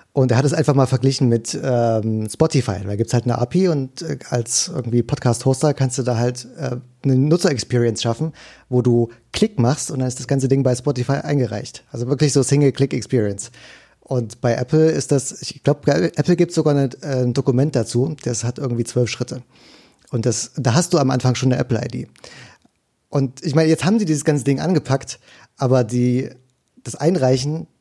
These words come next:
scheinbar nicht. Also das ist immer noch genau die gleiche Tortur, durch die du da durch musst, um deinen,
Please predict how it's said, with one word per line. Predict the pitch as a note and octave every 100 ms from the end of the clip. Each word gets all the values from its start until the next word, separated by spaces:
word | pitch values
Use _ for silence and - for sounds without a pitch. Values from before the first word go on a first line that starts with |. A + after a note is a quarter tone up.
| -
scheinbar | C3+ B2 A#2+
nicht. | C3 - A#2+
Also | A#2
das | C3
ist | D3 A3
immer | F#3+ F#3+
noch | E3 -
genau | C3 C3 C#3 F3+
die | E3+ D#3
gleiche | A#2+ B2+ D3+ D3+
Tortur, | - C#3 - C#3+ D#3 D#3 - - - - -
durch | B2+
die | C3+
du | C3+
da | A#2+
durch | A#2 B2+
musst, | C3 C3 B2+
um | B2+
deinen, | A#2 A#2+ B2